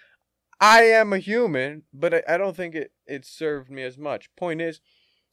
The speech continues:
is I would get, um, quite provocative messages from people that I would know that, hey, um, I don't think,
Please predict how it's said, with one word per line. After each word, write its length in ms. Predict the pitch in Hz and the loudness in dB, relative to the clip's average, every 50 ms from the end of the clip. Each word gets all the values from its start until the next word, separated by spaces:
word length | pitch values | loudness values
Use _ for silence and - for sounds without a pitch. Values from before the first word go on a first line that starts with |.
| _ _ | _ _
is 160 | 135 143 135 | -10 -6 -4
I 100 | 143 139 | -2 -2
would 200 | 143 143 143 135 | -2 -4 -6 -6
get, 280 | 135 139 135 - - - | -6 -6 -6 -6 -8 -8
um, 260 | 131 131 127 127 123 | -8 -8 -8 -10 -12
quite 280 | - _ 156 139 123 - | -10 _ -6 -6 -6 -6
provocative 540 | 143 120 123 131 123 127 135 - 120 113 | -8 -6 -4 -4 -4 -4 -6 -10 -16 -14
messages 460 | 123 120 120 127 - 120 110 113 117 - | -12 -12 -12 -12 -14 -18 -20 -20 -20 -20
from 440 | _ _ 127 117 113 113 107 - _ _ | _ _ -10 -10 -10 -10 -14 -20 _ _
people 280 | - 139 - - 120 113 | -18 -16 -14 -10 -8 -6
that 180 | 117 113 110 | -6 -4 -4
I 160 | 113 110 107 | -6 -6 -6
would 220 | 107 104 104 101 - _ _ _ _ _ _ _ _ _ _ _ | -8 -10 -14 -16 -18 _ _ _ _ _ _ _ _ _ _ _
know 440 | - 120 131 139 135 127 117 110 110 104 | -18 -14 -10 -8 -6 -4 -4 -6 -6 -6
that, 260 | 110 110 107 104 135 | -4 -6 -6 -6 -6
hey, 300 | 156 135 127 110 95 87 _ _ _ _ _ _ _ _ _ _ _ _ _ | -4 -4 -4 -4 -4 -8 _ _ _ _ _ _ _ _ _ _ _ _ _
um, 440 | - 101 107 107 110 113 110 110 - - | -14 -12 -10 -8 -8 -8 -8 -8 -10 -10
I 140 | 113 113 | -10 -10
don't 420 | 113 113 107 - 135 143 147 147 _ | -12 -12 _ -8 -8 -8 -8 -10 _
think, 300 | - 151 143 139 _ | -14 -14 -14 -16 _